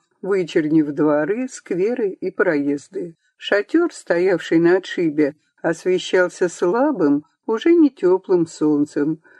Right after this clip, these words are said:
Леденцов непроизвольно замешкался. Так бывает, когда надо прыгать в остуженную воду. «Не дрожи!» Ирка сильно подтолкнула его.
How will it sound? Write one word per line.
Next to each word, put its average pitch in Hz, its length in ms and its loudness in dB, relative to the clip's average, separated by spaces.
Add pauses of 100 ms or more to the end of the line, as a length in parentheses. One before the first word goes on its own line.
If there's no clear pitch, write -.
(200)
Леденцов 196 880 2
непроизвольно 196 840 2
замешкался. 165 880 0 (360)
Так 247 280 -2
бывает, 233 580 0
когда 185 380 0
надо 214 300 0
прыгать 196 520 0
в 160 60 0
остуженную 160 840 0
воду. 131 460 -6 (680)
«Не 226 160 0
дрожи!» 269 680 2 (340)
Ирка 175 480 0
сильно 240 420 0
подтолкнула 151 840 -2
его. 143 360 -2